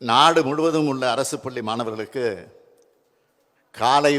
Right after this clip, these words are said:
உணவு திட்டம் செயல்படுத்தப்படும். இந்தியா முழுவதும் உள்ள குடும்ப தலைவிகளுக்கு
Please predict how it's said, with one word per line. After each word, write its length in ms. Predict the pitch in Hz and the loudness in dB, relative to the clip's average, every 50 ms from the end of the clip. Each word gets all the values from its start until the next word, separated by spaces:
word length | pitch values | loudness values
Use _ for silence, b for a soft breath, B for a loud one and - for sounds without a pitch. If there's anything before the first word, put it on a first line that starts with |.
| - - 113 | -2 -4 -4
உணவு 180 | 120 127 127 120 - | -4 -2 -4 -4 -6
திட்டம் 340 | 113 - - 120 113 117 113 - | -8 -6 -4 -4 -4 -4 -4 -4
செயல்படுத்தப்படும். 680 | 113 104 98 104 98 95 - 95 85 87 90 85 80 85 - - - - - - - - - - - - - - - - - - - - - - - - - - - - - - - - - - - - - - - - - - - - - - - - - - - - - _ _ _ _ _ _ _ _ _ _ _ _ _ _ _ _ _ _ 127 | -4 -4 -2 -4 -6 -6 -6 -8 -8 -8 -12 -12 -16 -18 -20 -20 -20 -20 -20 -20 -20 -20 -20 -20 -20 -20 -20 -20 -20 -20 -20 -20 -20 -20 -20 -20 -20 -20 -20 -20 -20 -20 -20 -20 -20 -20 -20 -20 -20 -20 -20 -20 -20 -20 -20 -20 -20 -20 -20 -20 -20 -20 -20 -20 -20 -20 -20 _ _ _ _ _ _ _ _ _ _ _ _ _ _ _ _ _ _ -8
இந்தியா 280 | 143 170 170 180 190 185 175 156 | -8 -4 -2 2 2 2 2 2
முழுவதும் 320 | 156 175 170 170 170 165 156 | 2 0 0 0 0 0 -2
உள்ள 120 | 151 147 135 - | -2 -4 -6 -6
குடும்ப 240 | 139 147 151 151 147 - | -8 -4 -4 -4 -2 0
தலைவிகளுக்கு 580 | 131 127 127 131 123 120 113 117 104 117 127 | -2 -2 -2 -2 -4 -2 -4 -6 -6 -6 -8